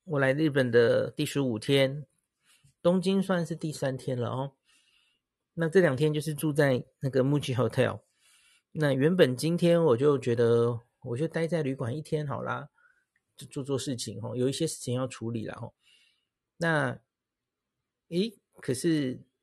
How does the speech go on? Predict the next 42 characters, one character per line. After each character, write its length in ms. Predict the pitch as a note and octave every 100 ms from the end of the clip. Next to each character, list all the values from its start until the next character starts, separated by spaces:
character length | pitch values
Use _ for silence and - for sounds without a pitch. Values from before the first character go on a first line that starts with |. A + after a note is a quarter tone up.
| _ _ -
一 100 | E3+
早 200 | C#3+ A2+
我 100 | A#2
就 180 | C#3+
收 200 | C#3 D#3
到 180 | D3+ D#3
一 60 | C3+
个 100 | B2+
通 240 | B2 C3+
知， 220 | C3 C3
我， 180 | C3+ A2+ -
我 100 | B2+
需 220 | A#2 G3+
要 180 | G#3 F#3
去 200 | - F#3+
大 260 | F#3 D#3+ B2
手 320 | - G#2+ -
町 240 | C#3+ C3+ C#3
附 180 | - A#2
近 240 | B2+ A#2
办， 340 | - B2 G#2+ B2
办 160 | E3 B2
个 80 |
事 260 | G#2+ A#2 A2
啊， 120 | - _ _ _ _ _ _ _ _ _ _ _ _ -
去 360 | D3+ C3+ C3+ - _ _ _ -
某 160 | B2+
个 80 | A#2
公 180 | A#2 C#3+
司 180 | - C#3
找 240 | C3 G#2+
一 40 |
个 100 | A#2
人 320 | A#2 A2 G2 A2
这 60 |
样 180 | A#2 G#2
子 100 | A2
哦。 220 | A#2+ A2+ _ - - _ _ _ _ _
那 420 | D#3+ D3+ C#3 C#3 - _ _ -
大 160 | G3+
手 240 | C#3 - F#2+
町， 400 | C3+ C3 C#3+